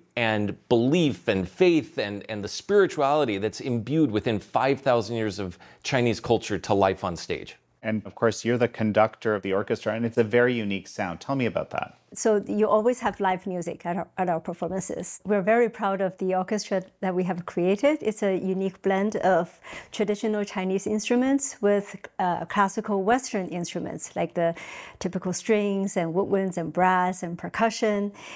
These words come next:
Speaker 3: And the result is a wonderful collection of colors that are surprising, uh, for a lot of our audience, but at the same time very familiar because of the Western orchestration.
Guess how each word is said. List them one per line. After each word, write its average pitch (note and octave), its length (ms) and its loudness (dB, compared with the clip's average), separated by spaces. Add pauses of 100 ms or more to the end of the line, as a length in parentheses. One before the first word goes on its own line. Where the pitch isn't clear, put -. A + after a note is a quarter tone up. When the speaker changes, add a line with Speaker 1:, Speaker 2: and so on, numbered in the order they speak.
(120)
Speaker 3:
And G3 140 0
the G3 80 0
result F#3+ 480 2
is F3+ 260 -4
a E3 400 0 (320)
wonderful A3+ 560 0
collection F#3 600 -4
of E3+ 460 0
colors G3 500 0
that F#3+ 180 0
are F3 260 0
surprising, G3 800 0 (180)
uh, F3+ 240 0
for F#3+ 220 0
a F3+ 80 -2
lot F3+ 220 -2
of F#3 120 -4
our F3+ 140 2
audience, A3+ 420 0
but - 220 0
at G#3 100 2
the G#3 80 -4
same E4 220 0
time C#4 180 2
very A#3 180 2
familiar F3+ 520 -4 (320)
because G3 260 -2
of F#3 120 -2
the F3 100 2
Western F3 360 -2
orchestration. F#3+ 760 -2